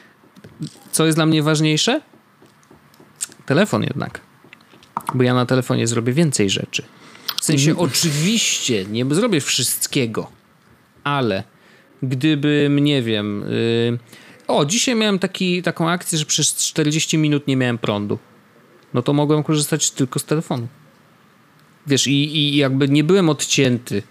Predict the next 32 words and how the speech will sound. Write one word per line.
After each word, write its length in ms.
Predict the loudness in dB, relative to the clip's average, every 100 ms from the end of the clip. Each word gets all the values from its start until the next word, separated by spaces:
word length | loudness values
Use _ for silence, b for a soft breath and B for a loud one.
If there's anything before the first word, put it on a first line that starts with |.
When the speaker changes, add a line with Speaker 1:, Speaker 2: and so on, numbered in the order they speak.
| -16 -10
Speaker 1:
w 60 | 0
żaden 320 | 2 2 0
sposób, 400 | -2 -4 -6 -10 -14 _ _ -6
bo 100 | -2
telefon 440 | 2 2 0 -4
był, 320 | 0 2 2 -2 B B
telefon 320 | -2 -2 -2 -2
był 140 | -4
naładowany, 600 | -4 -4 -2 0 2 0 -4 B B B -4
e, 40 | 0 2 2 2 2 2
m-, 600 | 0 -2 -4 -4 -2 0
miałem, 260 | 2 0 0
mam 240 | 0 0
tam 160 | -2 -2
podłączenie, 540 | -2 0 -2 0 -2
wiesz, 160 | -2 -2
do 100 | -2
wszystkich 560 | -2 -2 -2 -6 -6 0
maili, 500 | 2 2 2 2 0
gdybym 400 | 0 0 0 0
je 160 | 0 -4 -10 -6
dzisiaj 320 | -4 -2 -2
potrzebował, 580 | -2 -2 0 0 0 -2
to 120 | -2
spokojnie 460 | -4 -2 0 0 0
mógłbym 300 | 0 0 2
mailować, 540 | 2 2 2 0 -2
wiesz, 180 | -2 0
żaden 320 | 0 0 0
problem. 440 | 0 0 0 -2 -6 B B B -8
E, 720 | -2 2 2 2 2 2 0
i, 920 | -2 -6 -4 -2 2 2 2 0 -4